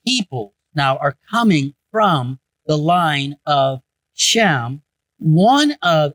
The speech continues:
Eber's sons was Peleg. That name will be important at the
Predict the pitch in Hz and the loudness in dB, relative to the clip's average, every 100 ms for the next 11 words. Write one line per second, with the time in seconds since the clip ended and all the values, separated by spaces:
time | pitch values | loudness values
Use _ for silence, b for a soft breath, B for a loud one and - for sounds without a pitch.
0 | - 160 151 156 147 - 180 165 147 151 | -4 -4 -2 -4 -6 -4 -2 0 -2 -4
1 | 131 185 196 160 131 131 - _ _ _ | -4 -2 0 0 0 -2 -10 _ _ _
2 | _ _ _ 165 294 262 202 180 156 165 | _ _ _ -2 -2 -2 0 2 0 0
3 | 151 151 _ _ 170 151 147 151 151 147 | -4 -6 _ _ -2 -2 -4 -4 -6 -8